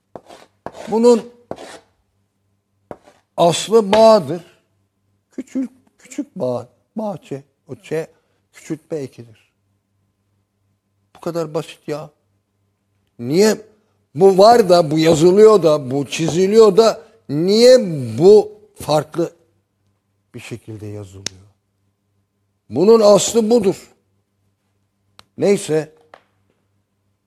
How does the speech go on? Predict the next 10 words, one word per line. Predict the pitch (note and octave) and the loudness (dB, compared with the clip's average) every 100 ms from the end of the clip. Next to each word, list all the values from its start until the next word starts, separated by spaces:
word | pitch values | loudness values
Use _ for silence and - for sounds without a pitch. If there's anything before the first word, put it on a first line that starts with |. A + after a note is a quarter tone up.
| _ | _
seyircilerimiz | _ C3+ C3 B2+ A#2 B2+ B2+ B2 B2 A#2 | _ -8 -6 -6 -8 -10 -8 -8 -10 -12
diyecekler | A#2+ A2+ B2 - C3 C3 | -14 -14 -14 -12 -14 -12
ki | B2+ | -14
gene | A#2 A2+ A2+ | -14 -12 -10
bu | A#2 A#2 | -10 -10
adam | A2 A2+ - | -10 -14 -14
çıldırdı. | - A2 G2+ G#2+ G#2+ D3+ D3 _ _ G2 E3 | -14 -12 -12 -12 -12 -14 -14 _ _ -20 -20
<laughs> | - _ _ - | -20 _ _ -20
Biz | A2+ G2+ | -20 -18
bunu | G#2 A2+ A2+ | -16 -16 -16